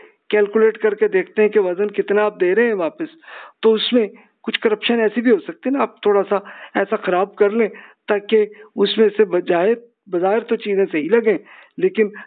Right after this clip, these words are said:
रकम पूरी ले लें और चीज़ कम दें। और same services में भी ऐसे ही होता है कि जैसे आपका, जैसे for example bank account है, उसमें आपके पैसे हैं, तो यहाँ से कोई अगर translate करके अपनी तरफ ले आए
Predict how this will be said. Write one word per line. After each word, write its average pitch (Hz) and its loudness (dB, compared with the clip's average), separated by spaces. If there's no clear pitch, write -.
रकम 196 0
पूरी 185 0
ले 196 0
लें 208 -2
और 208 -2
चीज़ 202 -10
कम 220 -4
दें। 160 -6
और 202 -2
same 262 -2
services 185 0
में 233 2
भी 226 0
ऐसे 214 -2
ही 233 -4
होता 190 -2
है 180 -4
कि 208 2
जैसे 208 0
आपका, 202 0
जैसे 185 0
for 190 -8
example 190 0
bank 202 -2
account 226 -2
है, 220 2
उसमें 202 -2
आपके 196 -2
पैसे 196 0
हैं, 214 0
तो 214 0
यहाँ 175 0
से 202 0
कोई 208 2
अगर 202 0
translate 208 -2
करके 220 2
अपनी 220 -4
तरफ 220 0
ले 202 2
आए 196 -4